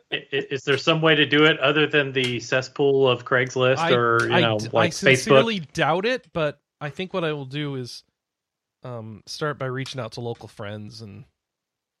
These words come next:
Speaker 2: do what
Speaker 1: Yeah,
Speaker 2: I can
Speaker 1: yeah.
Speaker 2: to avoid Craigslist as much as possible, because,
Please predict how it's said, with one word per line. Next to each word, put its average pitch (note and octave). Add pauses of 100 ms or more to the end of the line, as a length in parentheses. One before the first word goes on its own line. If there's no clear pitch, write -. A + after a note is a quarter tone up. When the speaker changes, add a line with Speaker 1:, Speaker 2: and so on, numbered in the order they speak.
(180)
Speaker 2:
do F#3
what G#3+
Speaker 1:
Yeah, G3+
Speaker 2:
I F#3+
can G3
Speaker 1:
yeah. -
Speaker 2:
to D#3
avoid C#3+
Craigslist C#3
as A#2
much B2+
as -
possible, A#2+
because, A2+